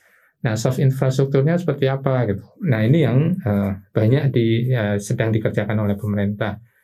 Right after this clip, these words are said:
Cuman memang urusannya kan banyak, nggih. Maksudnya kita hanya ngelihat, eh, ini satu urusan, tapi semua sektor sebetulnya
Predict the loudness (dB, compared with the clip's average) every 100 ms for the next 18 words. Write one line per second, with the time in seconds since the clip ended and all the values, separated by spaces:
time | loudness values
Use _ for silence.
0 | _ _ _ _ -2 0 2 4 4 4
1 | 0 -2 -12 _ _ _ _ _ 0 2
2 | 4 4 2 2 2 2 2 0 0 0
3 | -2 -4 -8 -6 -2 0 0 0 -2 -8
4 | _ _ -2 2 2 2 2 0 -2 -2
5 | 2 4 4 2 0 -2 -8 -6 -4 -2
6 | -4 -4 -4 0 2 2 2 -2 0 2
7 | 4 2 2 0 0 0 2 2 4 2
8 | 2 0 -2 0 0 0 0 2 2 2
9 | -2